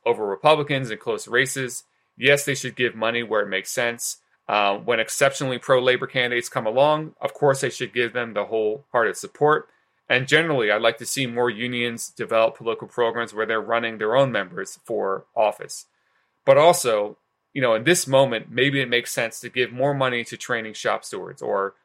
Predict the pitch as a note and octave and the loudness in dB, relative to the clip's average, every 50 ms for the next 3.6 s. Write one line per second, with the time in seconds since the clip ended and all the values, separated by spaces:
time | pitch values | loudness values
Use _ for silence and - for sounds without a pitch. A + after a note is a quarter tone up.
0 | _ _ _ _ _ - C3 - - D3+ D3 C#3 C#3 B2+ B2+ - C3+ B2+ A#2+ B2+ | _ _ _ _ _ -12 -10 -4 0 0 4 4 4 2 2 0 -4 -4 -2 -2
1 | B2 A2+ - - - C3+ B2 - A2 G2+ - A2+ G#2 G#2 G2 F#2 F#2 F#2 F#2 - | -2 -4 -4 -6 -8 -8 -8 -8 -10 -12 -8 -6 -6 -6 -4 -6 -8 -8 -10 -8
2 | - A#2 A2+ A#2 B2 C3+ C#3 C#3 C3+ B2+ B2+ A#2+ A#2 G#2 G#2 G#2+ F#2+ G2+ G2+ G2 | -6 -4 -4 -4 -4 -4 -2 2 4 4 4 4 0 -2 -2 -2 -4 -6 -12 -12
3 | F#2+ G2 G#2 G2+ - F#2+ F2+ E2 E2+ - - - | -10 -10 -10 -10 -10 -12 -14 -14 -14 -16 -20 -20